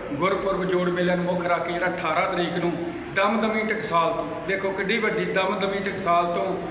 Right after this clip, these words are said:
ਪੰਜ ਪਿਆਰੇ ਸਾਹਿਬਾਨ ਆ ਰਹੇ ਆ। ਅਠਾਰਾਂ ਤਰੀਕ ਨੂੰ ਉਹਨਾਂ ਨੇ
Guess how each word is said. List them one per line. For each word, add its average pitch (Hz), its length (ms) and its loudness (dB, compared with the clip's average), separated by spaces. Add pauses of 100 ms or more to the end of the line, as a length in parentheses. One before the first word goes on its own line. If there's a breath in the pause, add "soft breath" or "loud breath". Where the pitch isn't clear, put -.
(280 loud breath)
ਪੰਜ 208 280 6
ਪਿਆਰੇ 202 340 4
ਸਾਹਿਬਾਨ 180 380 2
ਆ 151 180 2
ਰਹੇ 175 140 6
ਆ। 170 80 4 (460)
ਅਠਾਰਾਂ 202 420 4
ਤਰੀਕ 208 200 2
ਨੂੰ 202 80 -2
ਉਹਨਾਂ 196 140 -2
ਨੇ 208 60 0